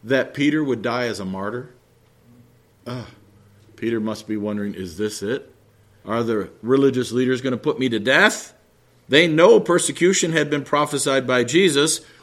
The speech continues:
Why do those who despise truth resort to persecution? You ever wonder about that?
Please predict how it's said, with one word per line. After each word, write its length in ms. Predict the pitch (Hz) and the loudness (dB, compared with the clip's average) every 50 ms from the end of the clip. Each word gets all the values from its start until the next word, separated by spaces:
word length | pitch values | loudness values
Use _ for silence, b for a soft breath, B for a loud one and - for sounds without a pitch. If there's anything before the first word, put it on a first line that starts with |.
| B B | B B
Why 480 | 139 151 190 233 285 302 330 339 330 | -10 -4 -2 0 2 2 2 2 0
do 320 | 262 202 233 240 233 226 190 | 0 2 0 2 2 2 2
those 460 | 170 185 185 185 190 196 190 - 170 | 2 4 4 6 4 4 2 0 -4
who 180 | 170 190 190 | -4 -4 -4
despise 920 | 160 147 175 165 165 - - - - 196 190 202 226 233 247 240 220 - - | 0 0 0 0 0 -2 -8 -8 -4 0 0 2 2 2 0 0 -2 -4 -6
truth 460 | - - - 143 143 151 170 170 - | -8 -4 -2 0 2 2 0 0 0
resort 480 | 175 185 190 170 147 170 175 208 226 226 | 0 0 0 0 0 0 2 2 0 0
to 60 | 285 254 | -4 -6
persecution? 800 | - 269 262 269 - 277 220 - 311 330 302 - - 202 165 | -2 -2 -2 -2 -2 -6 -6 -4 -2 -2 -2 0 0 0 0
You 80 | 160 180 | 2 0
ever 160 | 208 220 220 | 2 2 2
wonder 300 | 196 202 202 208 214 240 | 2 0 0 0 0 0
about 280 | 240 240 240 254 254 - | 0 -4 -8 -10 -8 -6
that? 360 | 277 285 285 294 294 - - | -8 -6 -6 -10 -12 -14 -20